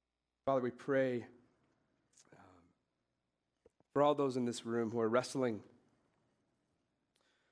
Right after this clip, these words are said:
for all of us who long to grow and to be a, be discipled by you, to be your apprentice.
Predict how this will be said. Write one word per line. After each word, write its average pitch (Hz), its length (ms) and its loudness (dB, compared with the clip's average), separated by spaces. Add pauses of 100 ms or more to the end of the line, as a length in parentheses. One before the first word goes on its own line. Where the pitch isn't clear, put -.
(2000)
for 147 80 4
all 147 120 4
of 143 80 0
us 139 200 -2
who 127 500 -4 (520)
long 135 560 0 (140)
to 120 400 -2 (160)
grow 135 540 0 (1600)
and - 80 -12
to 135 80 -6
be 131 140 2
a, 110 40 -2 (340)
be 127 120 0
discipled 139 640 -2
by 139 140 -2
you, 139 340 0
to 139 140 -14
be 113 320 -4
your 113 180 -4
apprentice. 139 840 -4